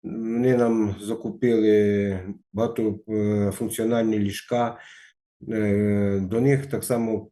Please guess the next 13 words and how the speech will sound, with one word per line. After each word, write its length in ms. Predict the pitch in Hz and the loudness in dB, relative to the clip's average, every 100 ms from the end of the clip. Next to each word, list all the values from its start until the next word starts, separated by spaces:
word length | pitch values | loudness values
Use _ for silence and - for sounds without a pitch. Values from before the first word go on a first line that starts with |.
| - | -12
кушетки, 800 | 110 123 120 113 - 113 110 98 - _ _ _ _ _ 107 | -6 0 0 -2 -6 -2 0 -2 -8 _ _ _ _ _ -4
е, 520 | 107 104 104 104 101 | 0 2 2 0 0
так 260 | 101 117 | -2 -4
само 680 | - 131 127 120 117 113 110 104 104 | -2 0 2 0 0 -2 -4 -6 0
тумбочки, 800 | 135 135 120 113 - 113 110 104 - _ _ _ - | 4 4 2 -6 -10 -8 -8 -8 -14 _ _ _ -6
е, 220 | 110 107 | -2 -2
кисневі 560 | 104 131 139 143 131 123 104 | -2 -2 2 4 6 4 2
інгалятори, 1000 | 131 127 123 120 120 113 120 113 113 110 | 0 2 2 2 2 0 -2 -2 -2 -4
концентратори, 1120 | 107 135 135 135 127 120 117 113 113 107 104 104 _ _ _ _ - | -4 -4 -4 -6 -2 -2 -2 -4 -4 -4 -4 -8 _ _ _ _ 0
тонометри, 680 | 143 139 139 127 117 123 107 | 4 6 6 4 -2 -4 -2
глюкометри, 1500 | 135 156 - 139 127 120 - 120 117 117 113 110 107 101 104 _ _ _ _ _ - | -2 -2 2 2 2 0 -6 -8 -4 -2 -2 0 -2 -4 -8 _ _ _ _ _ 0
крісла-каталки, 1500 | 147 147 147 139 139 139 135 131 123 98 - 117 117 107 104 - _ _ _ _ _ - | 0 2 0 2 0 2 2 4 2 -4 -10 -6 -2 -2 -4 -12 _ _ _ _ _ -4
крісла-коляски, 1400 | 131 139 147 143 143 127 131 127 - - - 117 107 | 0 2 0 2 2 4 4 4 0 -8 -8 -8 -8